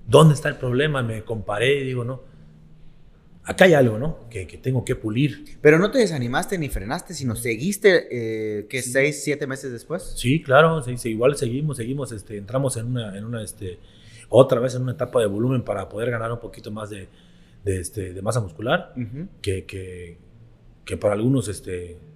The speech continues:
Speaker 1: algunas personas que dicen, "No quiero quedar como él", lo, pues no sé si lo logren o no lo logren, pero para mí es muy difícil. Y creo que para uno igual, o sea, para todos los que estamos metidos en este, en este embrollo, ganar aunque sea un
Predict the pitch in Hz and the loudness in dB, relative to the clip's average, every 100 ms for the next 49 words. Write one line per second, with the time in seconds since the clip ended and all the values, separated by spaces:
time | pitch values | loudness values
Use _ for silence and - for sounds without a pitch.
0 | - - 98 131 127 120 113 110 117 120 | -20 -4 2 2 2 -6 -6 -6 -6 -6
1 | 98 - - _ - 123 120 139 - 131 | -8 -14 -20 _ 0 4 8 8 6 -2
2 | 120 110 107 127 131 107 104 92 85 - | -4 -8 -2 -2 -2 -6 -8 -8 -14 -20
3 | - - - - 156 98 92 117 127 117 | -20 -20 -20 -18 -8 -6 -2 0 0 -2
4 | 104 131 156 131 131 143 131 156 170 131 | 4 8 8 6 0 0 4 6 6 4
5 | 117 110 - - - - - 120 139 123 | 0 -6 -8 -18 -18 -10 2 6 8 6
6 | 117 101 90 87 - - - - 107 135 | 0 -4 -8 -14 -8 -8 -8 2 8 8
7 | 123 107 104 110 113 101 92 95 82 - | 8 2 -4 -6 -8 -8 -8 -10 -14 -14
8 | - 95 - 139 110 131 107 90 123 113 | -10 -6 2 2 2 -2 -4 -6 -8 -10
9 | 104 107 98 101 104 107 110 127 120 98 | -10 -12 -10 -12 -12 -8 0 2 0 -6
10 | 92 95 - - 117 113 127 127 113 107 | -18 -20 -20 -8 -4 0 0 0 -6 -6
11 | 123 123 127 | -6 -4 -8